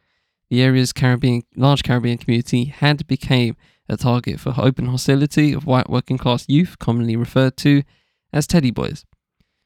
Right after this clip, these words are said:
Racial tensions were also fueled by right-wing political groups such as the British Union of Fascists, uh, who tried to rally locals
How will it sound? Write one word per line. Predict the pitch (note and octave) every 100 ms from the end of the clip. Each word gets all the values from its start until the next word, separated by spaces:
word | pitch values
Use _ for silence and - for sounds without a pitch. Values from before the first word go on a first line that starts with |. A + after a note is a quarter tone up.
| _ _ D#3
Racial | D#3+ E3
tensions | - D#3+ - D#3 D#3 D#3
were |
also | - C#3+ - C#3
fueled | C#3 C3+ C3 B2+ - -
by | B2+ A#2+ A#2 A2+
right-wing | A2 A#2+ - A#2 A2+
political | - F#2+ - -
groups | E3 F3+ -
such | - A2
as | G#2 -
the | A#2
British | - C3 - - B2 - -
Union | C3 B2+ A2+ G#2+
of | A2+
Fascists, | - D3+ - D#3 - - _ _ _ _
uh, | A#2+ B2 A#2
who | A#2+ A#2
tried | - B2+ B2+ B2
to | A#2+
rally | B2 B2 A#2+
locals | A#2+ B2 - A#2+ A#2